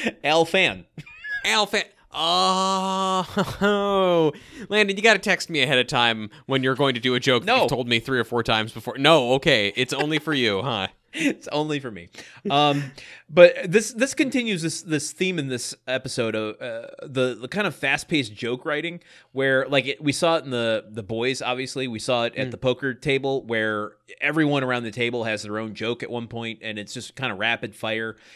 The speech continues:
Speaker 1: And they're all quality jokes. Al, uh, Felix comes in here.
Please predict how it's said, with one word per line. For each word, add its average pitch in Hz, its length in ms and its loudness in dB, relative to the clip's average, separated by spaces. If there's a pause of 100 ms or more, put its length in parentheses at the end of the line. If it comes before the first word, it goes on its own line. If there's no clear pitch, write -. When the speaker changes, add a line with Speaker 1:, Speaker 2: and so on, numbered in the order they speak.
(180)
Speaker 1:
And 156 120 0
they're 185 80 2
all 247 180 8
quality 135 520 -2
jokes. 127 480 -4 (320)
Al, 156 380 -2 (160)
uh, 123 340 0
Felix 175 400 2
comes 135 240 -6
in 147 160 0
here. 110 320 -4